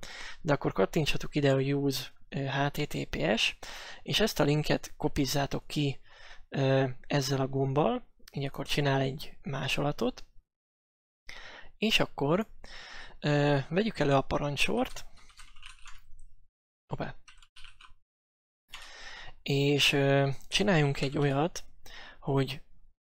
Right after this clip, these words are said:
egy ma-, valamelyik mappába, teljesen mindegy, hogy hova, ezt rátok bízom, ö, klónozzuk ezt le,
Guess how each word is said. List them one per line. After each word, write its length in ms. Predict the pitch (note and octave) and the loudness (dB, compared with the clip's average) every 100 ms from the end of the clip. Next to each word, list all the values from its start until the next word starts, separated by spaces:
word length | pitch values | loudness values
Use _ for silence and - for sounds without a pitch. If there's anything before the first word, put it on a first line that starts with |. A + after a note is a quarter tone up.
| _ | _
egy 160 | - D#3 | 2 4
ma-, 200 | D3 E3+ | 4 6
valamelyik 440 | F3 E3 C#3+ C3 - | 8 8 8 2 4
mappába, 440 | C#3+ - - D#3+ | 2 6 4 4
teljesen 420 | - C#3+ C#3+ D#3 | 2 2 2 0
mindegy, 300 | C3+ C3+ C3+ | 0 0 -2
hogy 160 | - - | -2 0
hova, 200 | D3 C#3+ | 4 4
ezt 160 | C3+ | 4
rátok 320 | D3 C#3 - - | 2 2 0 -4
bízom, 420 | D3+ E3+ D#3+ D3 - - - - - | 0 4 4 4 0 -10 -12 -12 -6
ö, 460 | - C#3 C3+ C#3+ C3 - - - - - _ _ | 2 4 6 4 2 -2 -10 -12 -16 -18 _ _
klónozzuk 600 | - D#3 D#3 C#3 C3+ D3 | 4 6 6 4 0 -2
ezt 200 | C3+ - | -2 0
le, 260 | - D3 | 2 2